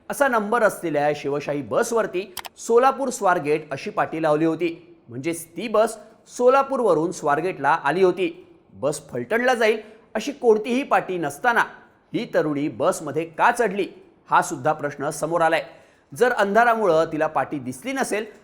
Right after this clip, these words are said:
तर स्थानकात एवढा अंधार का होता, पुरेशा उपाययोजना केल्या नव्हत्या का, असे सवाल सुद्धा आता विचारले जात आहेत. आणखी एक महत्त्वाची गोष्ट म्हणजे ज्या संशयितावर तरुणीनं अत्याचाराचा आरोप केलाय,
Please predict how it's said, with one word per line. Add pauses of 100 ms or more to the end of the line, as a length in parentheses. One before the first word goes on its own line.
(180)
तर
स्थानकात (140)
एवढा
अंधार
का
होता, (460)
पुरेशा (100)
उपाययोजना
केल्या
नव्हत्या
का, (380)
असे
सवाल
सुद्धा
आता
विचारले
जात
आहेत. (520)
आणखी
एक
महत्त्वाची
गोष्ट
म्हणजे (320)
ज्या
संशयितावर
तरुणीनं
अत्याचाराचा
आरोप
केलाय,